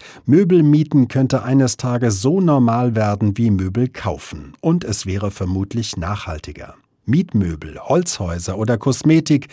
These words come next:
drei lokale Initiativen aus Hessen, die zeigen, dass Nachhaltigkeit inzwischen das Geschäftsmodell vieler Firmen bestimmt. Die Frage ist,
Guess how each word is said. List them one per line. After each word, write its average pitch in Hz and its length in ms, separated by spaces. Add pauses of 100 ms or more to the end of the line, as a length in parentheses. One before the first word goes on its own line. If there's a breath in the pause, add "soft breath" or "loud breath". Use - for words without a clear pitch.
(280 loud breath)
drei 113 200
lokale 165 500
Initiativen 151 840
aus 139 260
Hessen, 123 360
die 131 160
zeigen, 110 560
dass 104 240
Nachhaltigkeit 123 880
inzwischen 120 640 (220 loud breath)
das - 200
Geschäftsmodell 110 960
vieler 139 440
Firmen 92 480
bestimmt. - 640 (580 loud breath)
Die 113 80
Frage 107 380
ist, 156 380